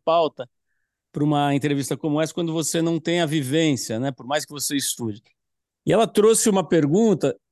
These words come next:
que eu achei muito interessante, en-, entre outras, né? Ela falou assim, "Olha, a gente sabe que é proibido, né, o,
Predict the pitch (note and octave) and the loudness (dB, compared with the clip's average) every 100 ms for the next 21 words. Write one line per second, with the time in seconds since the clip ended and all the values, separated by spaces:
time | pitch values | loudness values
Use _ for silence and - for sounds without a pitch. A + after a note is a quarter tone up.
0 | - F#3 F#3+ - G#3 F#3+ G#3 G3 G3+ F3+ | -6 0 2 2 2 2 2 0 2 0
1 | - E3 D#3+ E3+ E3 E3+ E3+ D#3 D#3 C3 | 0 0 0 -2 0 -2 0 0 2 0
2 | - A2+ C#3 - C#3+ D3 F3 - F3+ F#3 | -4 -8 -8 -4 -4 -2 -2 0 2 2
3 | C#3+ B2 _ _ _ - A#2+ D3+ E3+ D#3+ | 2 0 _ _ _ -12 -4 0 0 0
4 | F3 C#3+ E3+ D#3 B2 E3+ F3 B2 B2 C#3+ | -2 -2 -2 -4 -2 2 2 2 0 0
5 | D3+ B2+ A#2 B2+ | 0 -2 -4 -8